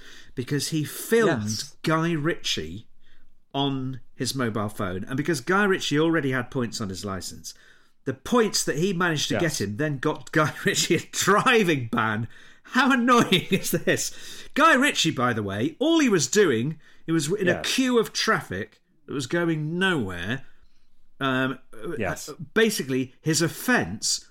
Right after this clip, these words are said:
Speaker 1: was to glance at his mobile phone. And this guy, uh, Mike Van Erp, caught him on camera and, uh,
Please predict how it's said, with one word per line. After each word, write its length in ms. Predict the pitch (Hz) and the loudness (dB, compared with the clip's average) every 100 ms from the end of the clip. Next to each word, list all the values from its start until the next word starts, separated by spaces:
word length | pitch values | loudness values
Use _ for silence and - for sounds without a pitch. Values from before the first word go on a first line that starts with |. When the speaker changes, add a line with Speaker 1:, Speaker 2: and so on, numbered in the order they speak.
| - | -4
Speaker 1:
was 140 | 147 | -2
to 100 | - | -2
glance 600 | 120 147 170 185 180 135 | -2 2 2 2 0 -2
at 100 | 175 | -2
his 220 | 135 165 139 | -2 -2 -2
mobile 540 | 147 160 147 143 131 | -2 -2 0 -2 -2
phone. 520 | - 135 110 80 78 - _ _ - - - | -4 -4 -4 -4 -12 -20 _ _ -20 -20 -6
And 180 | 127 190 | 2 2
this 160 | 240 | 2
guy, 680 | - 196 139 107 113 190 - _ _ _ | 0 0 2 0 -2 -4 -6 _ _ _
uh, 380 | 123 120 120 120 - - | -4 0 0 -2 -6 -10
Mike 400 | 123 185 170 - | -4 -2 -4 -4
Van 240 | 139 139 | -4 -2
Erp, 360 | 113 98 - - | -4 -4 -10 -14
caught 420 | - 208 214 - - | -2 2 2 0 -2
him 300 | 147 127 120 - - - - | -2 -2 -6 -12 -16 -18 -6
on 260 | 143 131 127 | -2 -2 -2
camera 640 | - 147 123 85 92 120 - - - - 127 | -6 -6 -4 -6 -6 -8 -10 -16 -16 -8 -2
and, 540 | 127 131 131 117 - | 0 0 -2 -6 0
uh, 380 | 131 123 127 | 2 4 2